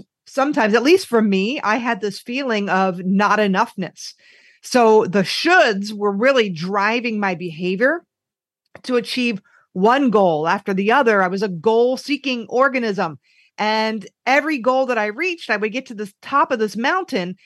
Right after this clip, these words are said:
and I just was never fulfilled. "Well, I should keep going. It's not good enough."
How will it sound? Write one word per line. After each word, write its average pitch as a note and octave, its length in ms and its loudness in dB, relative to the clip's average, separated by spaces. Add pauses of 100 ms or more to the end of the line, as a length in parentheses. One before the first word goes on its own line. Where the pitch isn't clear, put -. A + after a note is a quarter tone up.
(280)
and A3 120 -4
I A3+ 80 0
just C4 300 -2
was A#3+ 160 -4
never G#3 380 0
fulfilled. G3+ 760 0
"Well, F#3 100 -6
I G3 300 0
should F#3+ 340 -4
keep C4 320 -2
going. A#3 520 2 (280)
It's F#3 200 -10
not A#3+ 300 0
good B3+ 200 4
enough." F#3 440 0